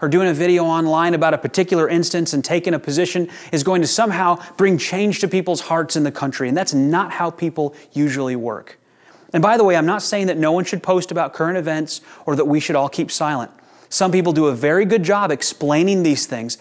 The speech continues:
and helping us to understand them because they have the time to do the research to make sure what they're saying is accurate and has the full context.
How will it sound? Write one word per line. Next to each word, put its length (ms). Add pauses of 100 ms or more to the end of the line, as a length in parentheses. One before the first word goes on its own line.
(180)
and 100
helping 300
us 160
to 100
understand 600
them 80
because 260
they 200
have 180
the 80
time 580 (220)
to 80
do 160
the 100
research 680
to 60
make 200
sure 260
what 200
they're 120
saying 460 (180)
is 140
accurate 380
and 100
has 140
the 80
full 200
context. 640